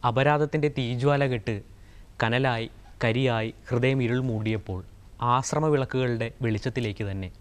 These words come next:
അദ്ദേഹം തിരിച്ചെത്തി. എന്നാൽ ജീവിത പരീക്ഷണത്തിൻ്റെ വലിയൊരു രണ്ടാം ഘട്ടം അവിടെ അദ്ദേഹത്തിനെ കാത്തിരിപ്പുണ്ടായിരുന്നു. കാർത്തവീര്യൻ്റെ പട ആശ്രമത്തിൻ്റെ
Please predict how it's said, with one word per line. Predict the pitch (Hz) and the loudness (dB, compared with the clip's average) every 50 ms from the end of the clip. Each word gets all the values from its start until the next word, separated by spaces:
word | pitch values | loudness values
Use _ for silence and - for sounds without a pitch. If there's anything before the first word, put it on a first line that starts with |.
| - | -8
അദ്ദേഹം | 104 98 101 95 92 95 92 - - - - - - | -6 -4 -4 -4 -4 -6 -10 -12 -18 -20 -14 -8 -6
തിരിച്ചെത്തി. | 113 87 90 - 95 - - - - - - - - - - - - - - - - - - - 135 | -6 -6 -4 -6 -8 -10 -12 -16 -18 -20 -20 -20 -20 -20 -20 -20 -20 -20 -20 -20 -20 -10 -4 0 2
എന്നാൽ | 139 165 165 135 123 135 - - - - - - 160 120 | 2 2 2 0 -2 -4 -10 -16 -20 -12 -6 -2 2 4
ജീവിത | 135 143 151 147 165 175 175 170 | 4 4 6 6 4 4 4 4
പരീക്ഷണത്തിൻ്റെ | 160 160 165 147 - 160 151 139 - 143 135 139 139 135 135 | 4 4 2 2 2 0 0 0 0 0 2 2 2 2 2
വലിയൊരു | 131 127 131 151 170 160 156 156 139 135 | 0 2 2 4 4 4 4 2 2 0
രണ്ടാം | 120 120 117 131 131 143 143 120 | 0 0 2 0 0 0 0 -2
ഘട്ടം | 117 - - - 113 92 - - - - - - - - 110 | -2 -2 0 -2 -2 -2 -4 -12 -20 -20 -20 -8 -4 -2 -2
അവിടെ | 107 110 113 110 98 92 - - - - - - - - | 0 0 -2 -2 -4 -6 -10 -14 -20 -20 -20 -10 -6 -4
അദ്ദേഹത്തിനെ | 113 107 110 110 107 120 117 110 110 | -2 0 0 -2 -2 -2 -4 -2 -2
കാത്തിരിപ്പുണ്ടായിരുന്നു. | 107 101 92 - 98 95 - 101 90 87 90 87 90 92 95 90 - - - - - - - - - - - - - - - | -2 -2 -2 -2 -4 -4 -4 -6 -6 -6 -6 -6 -6 -8 -10 -10 -12 -18 -20 -20 -20 -20 -20 -20 -20 -20 -20 -20 -6 -2 2
കാർത്തവീര്യൻ്റെ | 139 139 143 - - 180 185 175 160 165 165 160 156 - | 2 2 2 0 0 2 2 2 2 2 2 2 2 2
പട | 147 123 117 135 113 92 - - - - - - - 113 | 0 0 2 0 -2 -2 -6 -12 -20 -20 -8 -2 2 2
ആശ്രമത്തിൻ്റെ | 117 117 - - 131 131 131 113 - 131 - | 2 2 0 -2 -2 0 -2 -2 -2 -2 -2